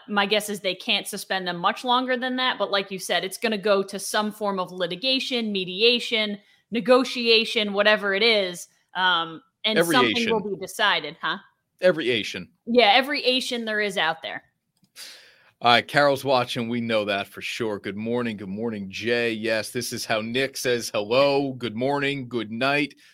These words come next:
Speaker 2: See you later. He just says, "Hoo day." And I like the odds early as we are on Joe Burrow to win the
Speaker 1: Mm-hmm.
Speaker 2: M V P. If you wanna l-, try to win a little bit of money, I'm, I like, I like Joe Burrow and his odds to win M V P. Speaking of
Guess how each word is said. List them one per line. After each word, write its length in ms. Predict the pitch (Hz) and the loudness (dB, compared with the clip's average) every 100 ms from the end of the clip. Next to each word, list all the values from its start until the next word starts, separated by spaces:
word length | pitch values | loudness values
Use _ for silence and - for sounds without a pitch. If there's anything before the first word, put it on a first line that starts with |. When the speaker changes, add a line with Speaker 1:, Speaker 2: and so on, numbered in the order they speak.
| _ | _
Speaker 2:
See 220 | - 147 | -4 2
you 140 | 127 113 | 2 2
later. 420 | 120 139 147 143 | 2 2 2 0
He 160 | 127 | -2
just 280 | 123 123 117 | -2 -4 -2
says, 420 | 127 117 113 - - _ _ _ _ | 0 0 -2 -8 -18 _ _ _ _
"Hoo 220 | - 135 | -8 -4
day." 400 | 120 117 95 92 | 2 2 2 -2
And 160 | 95 101 | -4 -2
I 100 | 110 | -4
like 240 | 143 139 - | 0 -2 -2
the 160 | 110 | -2
odds 380 | 110 113 110 95 | -2 0 -4 -6
early 380 | 85 113 104 98 | -10 -8 -8 -8
as 180 | 98 98 | -8 -10
we 160 | 92 | -8
are 320 | 98 98 95 87 | -6 -4 -4 -6
on 280 | 87 90 101 | -8 -12 -10
Joe 280 | 110 107 - | -10 -10 -10
Burrow 340 | - 107 95 80 | -10 -4 -4 -4
to 80 | 85 | -10
win 160 | 87 | -14
the 120 | 85 | -14
Speaker 1:
Mm-hmm. 100 | 80 | -14
Speaker 2:
M 180 | 95 101 | -12 -10
V 160 | - 85 _ | -12 -16 _
P. 260 | 110 92 | -10 -8
If 120 | 90 | -8
you 80 | 95 | -12
wanna 140 | 92 87 | -14 -16
l-, 120 | 85 | -18
try 160 | - 104 | -12 -8
to 80 | 95 | -8
win 160 | 95 | -8
a 40 | 82 | -8
little 200 | 95 95 | -8 -8
bit 100 | 87 | -8
of 80 | 82 | -8
money, 320 | 90 85 87 | -10 -10 -12
I'm, 160 | 90 - | -16 -12
I 80 | 92 | -10
like, 320 | 101 95 - _ _ - | -6 -8 -10 _ _ -12
I 40 | |
like 100 | 98 | -10
Joe 240 | - 101 - - | -6 -8 -8 -12
Burrow 400 | 92 82 65 - _ _ - | -8 -8 -10 -14 _ _ -18
and 80 | |
his 200 | 95 90 | -10 -8
odds 280 | 95 85 76 | -6 -6 -10
to 100 | - | -16
win 280 | 85 80 71 | -14 -14 -12
M 160 | 90 82 | -14 -12
V 140 | 78 | -16
P. 260 | - 95 80 | -12 -10 -10
Speaking 400 | - 135 135 | -8 -8 -8
of 100 | 92 | -10